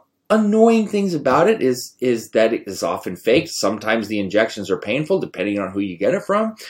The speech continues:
Sometimes, you know, if you're dosing it higher, you're gonna have to inject a lot more if it's a hundred milligrams a milliliter type of thing. So, or C C. So those are things, but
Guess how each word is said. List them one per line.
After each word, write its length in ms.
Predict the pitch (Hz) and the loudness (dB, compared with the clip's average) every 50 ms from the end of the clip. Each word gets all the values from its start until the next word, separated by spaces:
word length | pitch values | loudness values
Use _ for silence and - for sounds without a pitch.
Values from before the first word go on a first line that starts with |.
| - - _ _ | -20 -20 _ _
Sometimes, 720 | - - - 120 127 - 131 131 135 131 113 101 - 113 | -4 -2 -2 -2 0 0 0 2 2 2 0 -2 -4 -4
you 120 | 113 110 | -2 0
know, 60 | 117 | 0
if 100 | 127 123 | 0 0
you're 140 | 101 95 87 | 0 -4 0
dosing 400 | - 123 - 123 123 - 160 151 | 2 4 4 4 2 0 -2 -2
it 120 | 151 - | -2 -4
higher, 360 | - - 123 139 165 190 196 180 | -2 0 2 4 4 4 4 2
you're 220 | 123 104 104 90 | 0 -2 -4 -4
gonna 180 | 98 101 101 92 | -2 -4 -4 -2
have 200 | 107 113 110 - | -2 -4 -2 -2
to 100 | 95 87 | -4 -6
inject 360 | 87 85 - 110 139 - - | -6 -4 -4 -4 -4 -2 0
a 60 | 190 | 2
lot 240 | 175 185 180 - - | 4 4 2 2 2
more 220 | 165 175 185 190 | 4 6 6 6
if 80 | 185 - | 4 2
it's 140 | 107 - - | -4 -4 -4
a 20 | |
hundred 320 | - - 110 113 117 107 | -6 -4 -2 -2 0 0
milligrams 480 | 104 110 113 110 101 107 107 107 101 - | 0 0 0 0 0 0 -2 -2 -2 -6
a 60 | 82 | -10
milliliter 600 | 82 87 104 135 170 175 180 196 202 196 196 190 | -4 0 2 4 4 4 4 2 0 -2 -4 -2
type 220 | - 196 196 190 202 | 0 -2 -2 -2 -2
of 80 | 190 | -6
thing. 300 | - 202 214 214 220 - _ - - - - - _ _ _ | -6 -6 -6 -6 -8 -12 _ -20 -20 -20 -20 -20 _ _ _
So, 420 | - - 117 113 117 110 107 107 | -2 2 4 4 6 6 4 4
or 220 | 104 - 85 101 | 2 2 0 -2
C 240 | 98 - - 127 120 | -2 -4 -4 -4 -4
C. 420 | 104 - - 175 202 226 226 220 - - _ _ | -4 -4 -2 -2 0 0 -2 -4 -8 -18 _ _
So 420 | - - - 127 127 120 113 - - | -10 0 4 4 4 4 2 0 -8
those 420 | 117 127 120 117 151 214 277 262 | -16 -14 2 4 6 6 6 6
are 80 | 320 285 | 4 2
things, 420 | - - - 143 139 151 196 214 | 2 4 2 2 2 2 -2 -4
but 280 | - - 151 147 - - | 0 2 2 2 2 -4